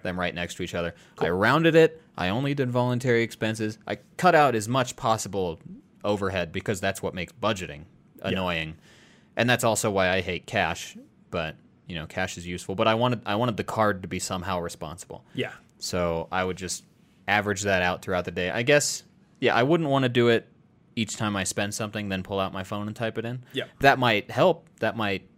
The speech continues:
Speaker 1: help associate the cost with each transaction better.
Speaker 2: True.
Speaker 1: But I wanted to make it simple. Um,
Speaker 2: With those texts,
Speaker 1: so
Speaker 2: you're at least
Speaker 1: the,
Speaker 2: seeing, like,
Speaker 1: the text
Speaker 2: one
Speaker 1: messages,
Speaker 2: per,
Speaker 1: yeah, one,
Speaker 2: you know.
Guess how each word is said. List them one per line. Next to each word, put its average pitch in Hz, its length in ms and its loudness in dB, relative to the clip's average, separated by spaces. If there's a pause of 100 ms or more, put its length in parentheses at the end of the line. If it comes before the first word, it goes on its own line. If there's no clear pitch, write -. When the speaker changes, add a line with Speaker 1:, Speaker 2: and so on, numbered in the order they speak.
Speaker 1:
help 104 320 -2
associate 98 640 -4
the 95 80 -8
cost 92 400 -2
with 95 260 -6
each - 240 -14
transaction 85 680 -6
better. 85 480 -6
Speaker 2:
True. 143 260 -4 (340)
Speaker 1:
But 95 320 -2 (600)
I 107 120 -2
wanted 113 260 -4
to 110 40 -6
make 104 180 -6
it 104 80 -12
simple. 101 460 -8 (960)
Um, 85 460 -6 (600)
Speaker 2:
With 269 120 -4
those 196 180 4
texts, - 340 -2
Speaker 1:
so 104 80 0
Speaker 2:
you're - 40 2
at - 60 -2
least 127 300 -6
Speaker 1:
the, - 80 0
Speaker 2:
seeing, 117 140 -4
like, 107 100 -4
Speaker 1:
the 123 60 4
text 156 320 4
Speaker 2:
one 131 100 4
Speaker 1:
messages, 117 600 4
Speaker 2:
per, 101 100 -10 (480)
Speaker 1:
yeah, 123 160 8
one, 127 240 2
Speaker 2:
you 113 60 -8
know. 104 120 -14